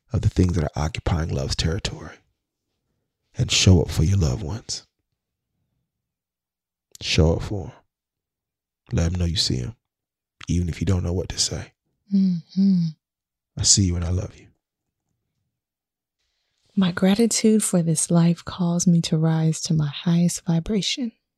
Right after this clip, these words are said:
Speaker 2: Thank you for this affirmation, Riga.
Speaker 1: Thank you for being my partner to live it with, to investigate it with.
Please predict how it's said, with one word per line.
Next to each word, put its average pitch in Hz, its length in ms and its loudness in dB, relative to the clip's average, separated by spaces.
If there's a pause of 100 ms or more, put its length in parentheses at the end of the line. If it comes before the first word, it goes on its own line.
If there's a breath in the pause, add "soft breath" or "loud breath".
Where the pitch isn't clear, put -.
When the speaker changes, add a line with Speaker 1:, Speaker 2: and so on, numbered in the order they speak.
(1600)
Speaker 2:
Thank 190 260 6
you - 60 -16
for 190 140 0
this 180 260 2
affirmation, 180 760 0
Riga. 180 200 0 (1700)
Speaker 1:
Thank 92 300 -2
you 98 60 -6
for - 140 -8
being 87 280 -2
my 82 120 -4
partner - 420 0
to 101 220 -4 (480 soft breath)
live 92 260 2
it - 120 -2
with, 92 380 -4 (380)
to 98 120 -2
investigate 87 640 -2
it - 140 -8
with. - 340 -12